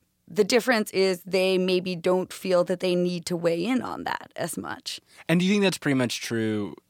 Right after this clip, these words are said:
Speaker 2: Obviously, like, when you say on Twitter, that's the Twitter that you're on. The world I pay attention to is, like, media, tech, whatever. And definitely, at least in those two worlds,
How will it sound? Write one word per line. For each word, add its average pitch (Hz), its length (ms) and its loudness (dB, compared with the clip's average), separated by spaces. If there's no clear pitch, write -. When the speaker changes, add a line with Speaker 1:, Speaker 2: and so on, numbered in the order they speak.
Speaker 2:
Obviously, 117 340 2
like, 101 140 2
when 98 120 0
you 98 80 0
say 95 160 0
on 87 160 0
Twitter, 87 440 0
that's 95 260 -2
the 92 120 -4
Twitter 90 240 -2
that 85 140 -2
you're 87 200 -2
on. 80 400 -2
The 120 120 4
world 110 300 4
I 101 80 4
pay 98 140 -2
attention 90 320 -4
to 87 140 -4
is, 82 140 -6
like, 82 180 -10
media, 87 540 0
tech, - 360 -4
whatever. 82 360 -4
And 98 200 -2
definitely, 117 280 0
at 110 60 0
least 98 180 -2
in 90 60 -2
those 87 200 -2
two 85 180 -8
worlds, 82 380 -10